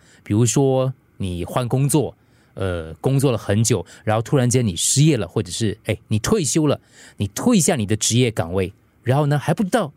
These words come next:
不知道要做什么。又或者，呃，是你毕业，高中毕业，大学毕业，你不知道应该要做什么，要往哪里走。甚至可能是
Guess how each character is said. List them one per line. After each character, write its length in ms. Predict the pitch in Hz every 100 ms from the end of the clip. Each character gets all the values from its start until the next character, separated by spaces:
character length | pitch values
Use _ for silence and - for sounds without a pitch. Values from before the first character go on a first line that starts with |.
| -
不 80 | 180
知 100 | 220
道 80 |
要 80 | 202
做 180 | 185 190
什 140 | -
么。 140 | 87 82 _ _ _ _ _ _ _ _ _
又 120 | 208
或 160 | 202 226
者， 300 | 160 110 92 - _ _ _
呃， 240 | 110 104 104
是 480 | - 156 131 120
你 80 | 104
毕 280 | 101 175 170
业， 200 | 170 107 - _ _ _ -
高 160 | 151
中 200 | 151 151
毕 220 | 143 143
业， 220 | 131 113 113 _ _ _ -
大 180 | 139
学 180 | 120 104
毕 260 | 98 123 107
业， 200 | 101 - _ _ _ _ -
你 120 | 98
不 80 | -
知 160 | -
道 160 | 143 151
应 120 | 135
该 120 | 127
要 100 | 135
做 240 | 127 - 135
什 160 | -
么， 160 | 87 85 -
要 160 | 113
往 160 | 90 85
哪 160 | 90
里 120 | 107 123
走。 320 | - 90 76 _ _ _ _ _ _ _ _ _ _
甚 320 | - - 240
至 160 | 185 180
可 120 | -
能 160 | 110 117
是 260 | - 135